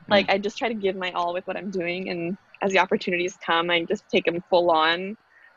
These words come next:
Speaker 1: Um, but I'm just really excited for this new year, and I'm very into, like, symbolism, and I feel like symbolically it represents,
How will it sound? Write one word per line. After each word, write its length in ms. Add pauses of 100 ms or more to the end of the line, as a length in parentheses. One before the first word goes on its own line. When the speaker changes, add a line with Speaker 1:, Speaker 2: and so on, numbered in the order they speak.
(140)
Speaker 1:
Um, 400 (340)
but 120
I'm 120
just 160
really 220
excited 400
for 80
this 240
new 100
year, 500
and 260 (840)
I'm 120
very 240
into, 180
like, 220
symbolism, 680
and 80
I 80
feel 120
like 120
symbolically 560
it 100
represents, 600